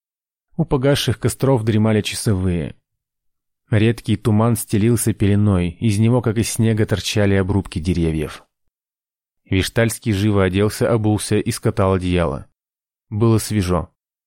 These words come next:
Начинался рассвет. Не совсем так. Вставала заря, лиловая и не на востоке, а на севере.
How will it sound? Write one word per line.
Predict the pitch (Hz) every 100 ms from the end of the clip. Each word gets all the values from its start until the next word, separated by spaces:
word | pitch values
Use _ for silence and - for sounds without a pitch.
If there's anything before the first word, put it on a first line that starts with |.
| _
Начинался | 123 - 104 87 -
рассвет. | 87 82 90 82 - - _ _ _ _ _ _ _ _ _ _ _ _ _ -
Не | 123
совсем | 120 113 - 87 78
так. | - 65 - - _ _ _ _ _ _ _ _ _ _ -
Вставала | - - 104 110 110
заря, | 98 98 98 95
лиловая | 87 101 110 113 98 95 95
и | -
не | 117 107
на | 107
востоке, | 104 - 110 98 101
а | 104
на | 95
севере. | - 90 80 71 58